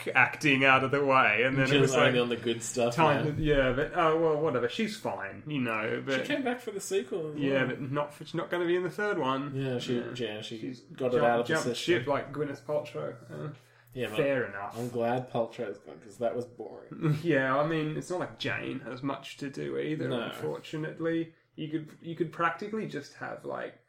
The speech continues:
Speaker 1: she's just there for Thor to have a bit of a snog with at the end, unfortunately.
Speaker 2: Yeah, I, I think the movies do better when you start cutting out the love interests.
Speaker 1: Yeah, it's, uh, it's sad to say that they haven't treated their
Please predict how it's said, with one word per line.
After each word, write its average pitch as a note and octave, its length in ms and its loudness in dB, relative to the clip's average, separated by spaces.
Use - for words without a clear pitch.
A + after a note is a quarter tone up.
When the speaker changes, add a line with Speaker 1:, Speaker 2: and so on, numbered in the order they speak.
Speaker 1:
she's E3+ 280 -2
just F3+ 200 -4
there G#2+ 240 -8
for A2+ 80 -18
Thor B2 360 -12
to B2 60 -10
have C3 220 -14
a - 20 -16
bit C#3 200 -10
of C3+ 80 -14
a C3+ 60 -8
snog C#3+ 460 -6
with D3 300 -6
at - 100 -10
the C3+ 120 -8
end, C#3 280 -10
unfortunately. D3 460 -2
Speaker 2:
Yeah, D#3 340 0
I, F#3 40 0
I E3+ 40 2
think G3 260 0
the F3+ 60 4
movies D#3+ 380 6
do D3 160 0
better C#3 260 4
when B2+ 160 2
you B2+ 80 0
start C#3 320 -2
cutting B2+ 400 2
out B2 200 0
the A#2+ 80 -2
love A2+ 260 2
interests. D3+ 720 -4
Speaker 1:
Yeah, - 60 -8
it's, - 120 -12
uh, D#3+ 160 -6
it's D3+ 140 -8
sad F#3 420 2
to E3 80 -2
say D#3 500 -4
that D3 160 -10
they C#3+ 200 -8
haven't D#3+ 360 -4
treated D3+ 540 0
their C#3 400 -2